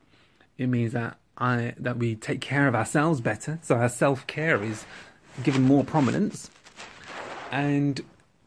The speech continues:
in that, and through that type of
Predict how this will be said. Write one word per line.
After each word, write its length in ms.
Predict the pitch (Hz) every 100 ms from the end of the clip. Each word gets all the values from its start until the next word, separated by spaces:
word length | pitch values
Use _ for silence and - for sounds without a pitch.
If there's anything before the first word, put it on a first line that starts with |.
| -
in 300 | 170 220 180
that, 460 | - - - - -
and 180 | 127 127
through 400 | - 156 190 208
that 180 | 110
type 300 | - 117 110
of 200 | 104 107